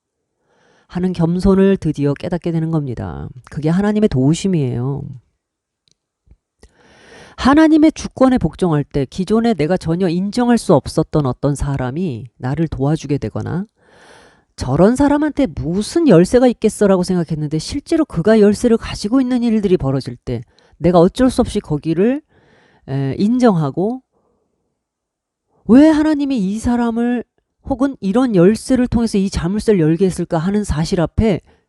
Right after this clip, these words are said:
정말 집중하게 됩니다. 골몰하게 되고 몰입하게 돼요. 그동안 이 사람은 삶 속에서 진실로 몰입해 본 적이 없기 때문에 항상 진보하고 습관적이고 형식적인 것에, 매너리즘에 빠져 있었던 거거든요.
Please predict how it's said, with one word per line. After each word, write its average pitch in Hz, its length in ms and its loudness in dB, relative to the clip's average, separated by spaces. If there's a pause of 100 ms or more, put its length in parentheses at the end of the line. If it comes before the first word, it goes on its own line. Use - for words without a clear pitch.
(100)
정말 233 640 0
집중하게 160 460 -2
됩니다. 87 480 -10
골몰하게 226 680 4
되고 156 160 -2
몰입하게 156 480 -4
돼요. 95 360 -12 (720)
그동안 277 360 4
이 202 100 2
사람은 226 340 2
삶 196 180 -2
속에서 165 380 -2
진실로 247 640 2
몰입해 185 360 2
본 185 180 0
적이 156 200 -2
없기 139 360 -4
때문에 240 500 0 (320)
항상 359 520 0
진보하고 226 800 2 (800)
습관적이고 220 920 0
형식적인 320 720 2
것에, 170 320 2
매너리즘에 277 600 2
빠져 240 300 -2
있었던 208 320 -2
거거든요. 143 520 -6